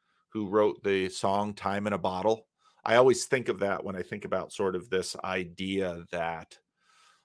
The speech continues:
um, and, and I'm preaching on the transfiguration this week. And when, when Jesus and Moses and Elijah are there on the mountain shining like the sun, Peter says, "Let,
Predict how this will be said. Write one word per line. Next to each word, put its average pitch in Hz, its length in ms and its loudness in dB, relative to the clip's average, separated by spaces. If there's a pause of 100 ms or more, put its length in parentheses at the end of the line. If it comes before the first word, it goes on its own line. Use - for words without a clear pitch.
(140)
um, 87 380 -10 (260)
and, 120 280 0
and 120 140 4
I'm 107 220 2
preaching 123 400 0
on 101 100 2
the 101 60 0
transfiguration 101 960 4
this 85 240 -2
week. 78 340 -6
And 95 300 -6
when, 92 360 0 (520)
when 107 260 2
Jesus 117 760 6
and 110 200 6
Moses 131 580 10
and 110 160 4
Elijah 123 640 8
are 113 160 8
there 131 320 8
on 123 120 4
the 117 80 -2
mountain 123 580 0
shining 139 580 4
like 113 260 0
the 113 80 2
sun, 131 580 4 (1160)
Peter 175 280 10
says, 120 240 2
"Let, 151 180 2